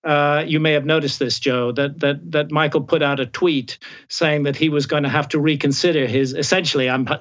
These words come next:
I'm paraphrasing, he was gonna have to reconsider his prior attitude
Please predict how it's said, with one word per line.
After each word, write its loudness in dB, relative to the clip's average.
I'm -2
paraphrasing, 0
he 2
was 2
gonna 0
have 0
to 0
reconsider 2
his 0
prior 0
attitude 0